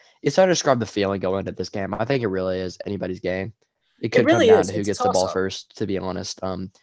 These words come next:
Speaker 1: it also could come down to the defense. You know, L A has a great defense. So does Tampa. Um,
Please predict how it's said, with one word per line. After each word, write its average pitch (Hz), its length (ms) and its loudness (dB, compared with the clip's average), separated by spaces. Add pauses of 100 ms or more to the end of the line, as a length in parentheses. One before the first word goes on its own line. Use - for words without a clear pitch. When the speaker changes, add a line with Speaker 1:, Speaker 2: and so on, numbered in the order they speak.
(280)
Speaker 1:
it 110 100 0
also 160 240 2
could 175 160 -2
come 175 140 -2
down 180 160 2
to 170 60 0
the 165 80 4
defense. 156 440 -2
You 101 80 -4
know, 107 120 0
L 101 200 4
A 110 60 4
has 107 180 0
a 98 40 -6
great 95 220 -2
defense. 95 420 -4
So 95 200 -2
does 101 180 -6
Tampa. 101 480 -4 (640)
Um, 92 580 -6